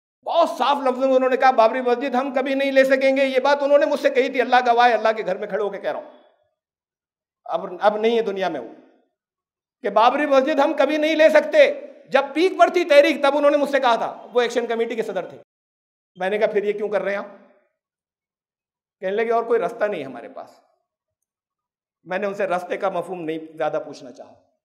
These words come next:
उनको मालूम है जो तहरीक चला रहे हैं कि नहीं मिलेगी, मिली आपको,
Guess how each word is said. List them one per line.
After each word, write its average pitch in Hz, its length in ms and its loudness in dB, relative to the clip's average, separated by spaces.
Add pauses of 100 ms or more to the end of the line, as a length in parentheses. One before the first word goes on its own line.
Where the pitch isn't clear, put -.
(1600)
उनको 381 300 2
मालूम 392 300 8
है 403 60 4
जो 392 100 2
तहरीक 370 340 6
चला 330 220 6
रहे 349 100 4
हैं 330 60 2
कि 339 60 -4
नहीं 302 140 0
मिलेगी, 294 340 2 (720)
मिली 208 240 -2
आपको, 320 340 4